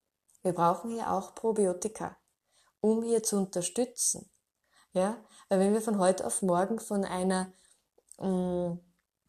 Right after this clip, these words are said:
Zucker- und Salz geprägten Ernährungsweise umsteigen auf eine, auf eine Ernährungsweise, die hauptsächlich aus Pflanzenstoffen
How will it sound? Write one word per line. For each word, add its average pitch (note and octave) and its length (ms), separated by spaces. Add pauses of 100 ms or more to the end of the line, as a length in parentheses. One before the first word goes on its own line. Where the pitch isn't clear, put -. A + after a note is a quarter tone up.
(320)
Zucker- B3 480
und E3+ 140
Salz F#3+ 480
geprägten F3+ 640
Ernährungsweise F3 800
umsteigen F#3+ 640
auf F3+ 140
eine, E3+ 360 (300)
auf F3 160
eine F3 140
Ernährungsweise, F3+ 880 (240)
die F#3 100
hauptsächlich G3+ 480
aus F3+ 120
Pflanzenstoffen G3+ 1080